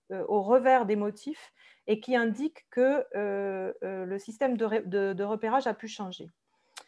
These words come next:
Et en termes de technique, si on observe le revers, on se rend compte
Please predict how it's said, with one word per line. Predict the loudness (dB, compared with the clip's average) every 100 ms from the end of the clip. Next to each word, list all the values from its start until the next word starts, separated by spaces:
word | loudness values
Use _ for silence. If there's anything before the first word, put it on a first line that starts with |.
| _ -2
Et |
en | 0
termes | 4 4 4
de | 2
technique, | 2 -2 0 -2 -2 -8 -20 _ _ _ _ _ _ _ _ _ _ _ -20
si | -6 0
on | 2
observe | 2 2 2 2 2
le | 2
revers, | 2 2 4 4 2
on | -2 -6
se | 0
rend | 0 0
compte | -2 -4 -6